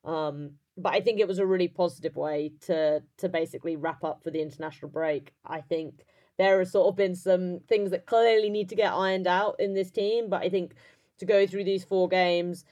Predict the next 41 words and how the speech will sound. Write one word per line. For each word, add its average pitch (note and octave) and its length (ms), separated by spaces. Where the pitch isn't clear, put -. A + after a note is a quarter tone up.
to G#3 120
have F3+ 320
three G3 240
home F3+ 320
wins, E3+ 400
to - 80
have F3 140
drawn F#3 200
away F3+ 180
at - 120
City, F3+ 400
even F3+ 240
though E3+ 240
obviously F3+ 560
that E3 240
game E3+ 340
was E3+ 240
frustrating E3+ 680
in F3 100
its - 160
own D#3+ 200
right, D#3+ 440
um, E3+ 400
to - 80
be F3 120
sat F3 320
top E3+ 200
of D#3+ 60
the F3 60
table, D#3 560
um, C#3+ 240
or D3 180
joint C#3+ 300
top, - 320
I D#3+ 180
guess, D3 460
because D3+ 240
technically - 420
we're D3 60
not C#3 200
top, - 300